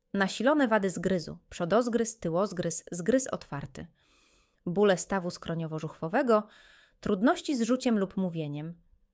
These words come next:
zaburzenia oddychania, w tym bezdech senny, obniżona samoocena wynikająca z wyglądu twarzy. Uwaga! Nie każda osoba z wadą zgryzu kwalifikuje się do operacji ortognatycznej.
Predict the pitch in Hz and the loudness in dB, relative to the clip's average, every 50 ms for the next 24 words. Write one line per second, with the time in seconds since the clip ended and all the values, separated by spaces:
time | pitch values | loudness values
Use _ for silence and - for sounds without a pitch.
0 | _ - 180 190 196 180 180 185 214 285 330 339 - 254 233 226 196 226 220 - | _ -4 -2 -2 0 0 0 0 2 2 2 2 0 0 0 2 0 0 0 -2
1 | 185 170 156 156 156 185 226 - _ _ _ _ _ - - - 165 160 160 156 | -4 -4 -4 -4 -6 -8 -8 -10 _ _ _ _ _ -12 -8 -6 -4 -4 -2 0
2 | 190 233 226 202 220 - - - - 160 147 143 139 143 151 185 240 240 - - | 2 2 2 2 0 0 0 -4 -4 -4 -4 -4 -6 -6 -6 -8 -10 -10 -14 -20
3 | - - _ _ _ _ _ _ _ _ _ 196 196 170 185 185 175 170 175 254 | -20 -20 _ _ _ _ _ _ _ _ _ 0 0 2 0 0 0 0 0 2
4 | 294 302 269 - - 226 214 196 190 185 - - 190 190 185 175 175 175 170 170 | 2 2 2 2 2 0 0 0 -2 -4 -4 -4 -4 -4 -4 -4 -4 -6 -6 -6
5 | - 160 165 170 185 185 - 175 165 165 170 160 170 165 160 160 165 165 - - | -6 -6 -6 -6 -6 -6 -6 -8 -8 -8 -6 -6 -4 -4 -4 -4 -6 -8 -10 -10
6 | 143 131 131 - - - - _ _ _ _ _ _ _ _ _ _ _ _ _ | -10 -10 -10 -10 -12 -14 -16 _ _ _ _ _ _ _ _ _ _ _ _ _
7 | _ _ 185 180 170 202 185 165 143 147 143 160 170 - _ _ _ _ _ _ | _ _ -6 -2 2 2 2 2 0 -4 -8 -10 -12 -16 _ _ _ _ _ _
8 | _ _ _ _ _ _ _ _ 190 185 180 175 - 208 214 220 196 202 202 - | _ _ _ _ _ _ _ _ -4 -2 -2 -2 0 0 0 2 2 0 0 0
9 | - 165 - 208 190 190 185 175 170 170 196 196 190 180 185 180 180 165 - 170 | -2 -2 -4 -2 -2 0 -2 -2 -2 -2 0 0 0 0 -2 -2 -2 -4 -4 0
10 | 185 214 277 277 202 175 170 - - - 175 175 170 - 196 - - 185 180 170 | 4 4 6 4 4 2 -2 -6 -4 -4 -4 -4 -4 -6 -8 -6 -4 -2 -2 -2
11 | - 185 170 170 - 170 170 - 170 165 165 - - - - - - - 170 170 | -4 -6 -4 -4 -6 -6 -4 -4 -4 -4 -4 -6 -6 -6 -6 -6 -6 -6 -6 -4
12 | 170 165 165 - 156 - - - 160 180 226 240 | -4 -6 -6 -8 -8 -10 -8 -6 -4 -4 -4 -6